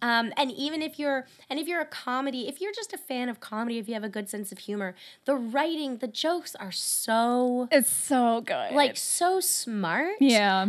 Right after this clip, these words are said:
Speaker 1: that, you know, it's, and I, and I actually think it's really cool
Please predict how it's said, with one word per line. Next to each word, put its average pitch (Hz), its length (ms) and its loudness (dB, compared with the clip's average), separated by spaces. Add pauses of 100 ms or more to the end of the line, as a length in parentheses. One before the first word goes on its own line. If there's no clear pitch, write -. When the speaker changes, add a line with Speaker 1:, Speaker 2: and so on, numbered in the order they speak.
(100)
Speaker 1:
that, 277 480 4
you 285 120 -2
know, 240 400 2
it's, 269 340 -4
and 320 120 0
I, 339 80 2 (180)
and 349 80 -4
I 392 160 -2
actually 440 280 -4
think 359 200 -6
it's 302 180 -12
really 311 380 -4
cool 254 540 -4